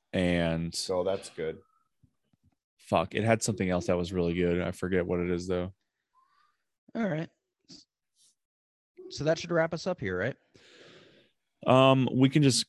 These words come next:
Speaker 1: quickly hit the weekly recap. Um,
Speaker 3: Hold on. Uh, I, yeah, I, I meant wrap this up for Mania.
Speaker 1: Yes, it does. All right. Let's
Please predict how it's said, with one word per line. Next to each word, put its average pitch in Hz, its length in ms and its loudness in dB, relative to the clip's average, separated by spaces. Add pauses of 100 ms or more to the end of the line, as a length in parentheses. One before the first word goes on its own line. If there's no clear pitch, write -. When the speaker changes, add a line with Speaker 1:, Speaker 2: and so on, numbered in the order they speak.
Speaker 1:
quickly 135 480 4
hit 110 200 4
the 107 80 4
weekly 104 320 4
recap. 98 500 2 (180)
Um, 92 580 4 (640)
Speaker 3:
Hold 135 160 -4
on. 107 160 -4 (160)
Uh, 120 320 -2
I, 135 120 -2
yeah, 127 240 2
I, 113 80 -2 (180)
I - 20 -4
meant 127 180 -2
wrap 117 220 -2
this 113 180 -10
up 101 120 -8
for 95 100 -12
Mania. 85 440 -10 (1700)
Speaker 1:
Yes, 113 400 2
it 98 160 0
does. 90 400 2 (560)
All 107 80 2
right. 98 200 4 (240)
Let's 110 960 0